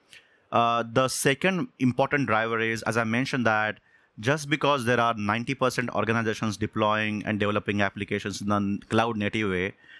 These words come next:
it doesn't take the onus away from maintaining and managing legacy applications. So we plan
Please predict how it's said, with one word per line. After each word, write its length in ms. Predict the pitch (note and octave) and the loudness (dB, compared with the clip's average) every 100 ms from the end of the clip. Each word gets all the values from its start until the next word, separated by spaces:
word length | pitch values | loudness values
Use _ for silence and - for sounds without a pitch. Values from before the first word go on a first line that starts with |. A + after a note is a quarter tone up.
| - - | -20 -2
it 160 | B2+ | 0
doesn't 540 | A#2 B2+ D3 D#3 D3+ D3 - _ - _ - | 2 2 2 0 -2 -6 -12 _ -20 _ 0
take 280 | C3 C3+ | 2 2
the 120 | B2+ C3 | 0 0
onus 360 | A2 A#2 B2+ A2 | 2 2 2 2
away 460 | G#2 G#2 F2+ G#2 - _ _ - _ | 2 2 -2 -8 -16 _ _ -20 _
from 720 | - - A#2+ A#2 A#2 A#2 A#2 - _ _ | -16 0 2 4 2 0 -2 -6 _ _
maintaining 720 | A2+ A#2 B2 A#2+ C#3+ C#3 C3+ | 0 2 2 0 0 0 0
and 160 | C3 A2 | 0 0
managing 420 | G#2+ A2 A2 A2+ | 0 -2 -4 -4
legacy 340 | G2 F#2+ - | -2 -2 0
applications. 720 | G2 - F2+ F2 E2+ F2 - - _ _ _ _ _ | 0 -2 -6 -6 -8 -10 -12 -14 _ _ _ _ _
So 760 | - C3+ A#2+ B2 B2 A#2+ A#2+ | 0 2 2 2 -2 -2 -2
we 100 | C3 | -2
plan 420 | B2+ - C3+ E3 | -4 0 0 0